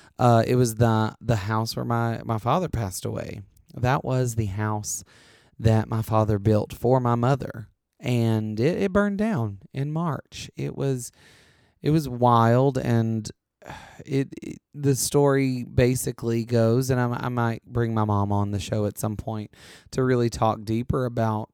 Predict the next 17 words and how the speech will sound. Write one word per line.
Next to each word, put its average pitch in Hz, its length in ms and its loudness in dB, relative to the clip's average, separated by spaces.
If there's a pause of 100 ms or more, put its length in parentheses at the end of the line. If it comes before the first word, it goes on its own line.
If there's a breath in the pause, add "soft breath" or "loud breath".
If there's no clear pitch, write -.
what 117 320 0 (240)
that 110 220 0
meant 110 380 -2
for 107 200 -6
her 117 320 0
to 107 160 -4
lose 120 640 -2 (380 soft breath)
her 120 180 0
home. 120 400 0
It 143 80 -2
was 226 200 -2
in 254 60 -2
the 226 80 0
middle 185 220 2
of 143 80 0
the 127 80 2
night. 135 400 0